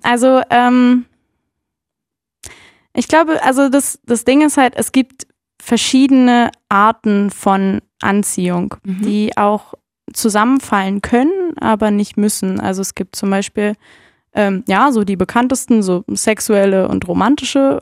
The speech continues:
Speaker 1: Anziehung.
Speaker 2: Mhm.
Speaker 1: Ähm, es gibt rein platonische Anziehung, also dass du irgendeine Person siehst und du denkst, wow, die Person ist so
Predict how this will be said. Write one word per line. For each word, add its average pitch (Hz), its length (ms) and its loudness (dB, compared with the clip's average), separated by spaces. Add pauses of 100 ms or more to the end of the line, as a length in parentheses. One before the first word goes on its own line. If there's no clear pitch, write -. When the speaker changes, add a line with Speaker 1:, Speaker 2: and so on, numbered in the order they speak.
Speaker 1:
Anziehung. 254 720 2
Speaker 2:
Mhm. 202 340 -6 (300)
Speaker 1:
Ähm, 214 760 2 (1120)
es - 180 -4
gibt - 340 -4 (680)
rein 196 320 -2
platonische 262 600 0
Anziehung, 294 440 0
also 185 200 -4
dass 190 180 -8
du - 80 -14
irgendeine 190 400 -4
Person 240 540 0 (140)
siehst 233 440 0
und 202 160 0
du 196 40 -6
denkst, 233 340 2
wow, 262 400 2
die 262 160 4
Person 240 400 2
ist 262 140 2
so 269 180 2